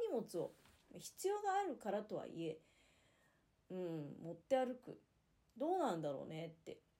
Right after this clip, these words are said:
いや、もちろんお気に入りだったから、持って歩けないことはショックではあるんだけれども、なんかそろそろ、うん、だからそれずっと若い時から大事に大事に使ってたからね、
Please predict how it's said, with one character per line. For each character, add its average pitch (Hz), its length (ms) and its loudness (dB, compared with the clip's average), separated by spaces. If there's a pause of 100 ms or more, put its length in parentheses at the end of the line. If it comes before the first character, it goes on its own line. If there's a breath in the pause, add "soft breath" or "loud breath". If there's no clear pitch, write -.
(880)
い 277 40 0
や、 226 80 6
も 208 120 4
ち 302 100 2
ろ 233 100 10
ん 190 40 8
お 202 60 2
気 247 140 -4
に 330 140 2
入 302 100 0
り 285 40 -2
だ 302 80 2
っ 302 120 0
た 160 120 0
か 139 100 -2
ら、 151 320 0
持 196 100 -4
っ 208 40 -4
て - 180 4
歩 349 140 8
け 349 100 2
な 311 80 4
い 208 80 4
こ 165 60 2
と - 100 -2
は 175 60 0
シ - 140 2
ョ 339 40 4
ッ - 20 2 (120)
ク 262 100 0
で 349 100 4
は 285 180 4
あ 320 80 2
る 330 120 -2
ん 294 80 0
だ 285 140 2
け 381 200 -8
れ 370 140 -4
ど 302 160 -6
も、 339 220 4
な 330 100 2
ん 320 40 -2
か 285 60 4
そ - 140 -4
ろ 508 220 6
そ - 160 2
ろ、 403 320 4 (640 loud breath)
う 185 160 -2
ん、 190 40 2
だ 190 80 8
か 175 60 8
ら 165 60 2
そ 165 120 -4
れ 170 60 -2
ず 175 100 -4
っ 226 40 -4
と 240 120 8
若 269 260 2
い 349 60 2
時 311 220 0
か 160 100 -2
ら - 160 0 (400)
大 202 180 6
事 202 120 4
に 170 120 0
大 208 220 6
事 277 100 2
に 226 160 0
使 - 220 -2
っ 269 60 2
て - 100 -14
た 294 120 4
か 226 80 2
ら 170 100 0
ね、 185 200 0